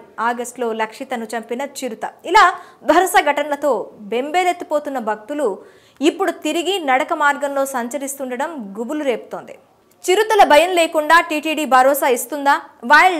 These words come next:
Life of India ఇచ్చిన మార్గదర్శకాలతో అటవీ శాఖ చర్యలు తీసుకుంటుందా అన్నదే ఇప్పుడు ప్రశ్నగా మిగిలింది. తిరుమల నడక మార్గంలో చిరుతల భయం భక్తులను ఇప్పట్లో వీడేలా లేదు. చిరుతల సంచారం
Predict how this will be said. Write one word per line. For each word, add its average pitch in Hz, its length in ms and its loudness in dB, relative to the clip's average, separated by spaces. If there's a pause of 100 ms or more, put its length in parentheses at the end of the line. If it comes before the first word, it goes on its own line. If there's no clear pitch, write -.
Life 311 180 6 (180)
of 277 60 2 (180)
India 277 280 2 (140)
ఇచ్చిన 269 300 -4
మార్గదర్శకాలతో 262 880 0
అటవీ 247 340 0
శాఖ 302 180 0 (220)
చర్యలు 262 200 -4
తీసుకుంటుందా 247 720 -4 (200)
అన్నదే 254 460 0 (220)
ఇప్పుడు 277 220 -4
ప్రశ్నగా 254 480 -2
మిగిలింది. 190 480 -8 (340)
తిరుమల 392 500 6
నడక 285 280 2
మార్గంలో 269 560 0
చిరుతల 302 500 2
భయం 233 520 0 (220)
భక్తులను 269 540 -4
ఇప్పట్లో 311 520 -2
వీడేలా 226 420 -2
లేదు. 147 240 -10 (460)
చిరుతల 330 280 2
సంచారం 285 540 0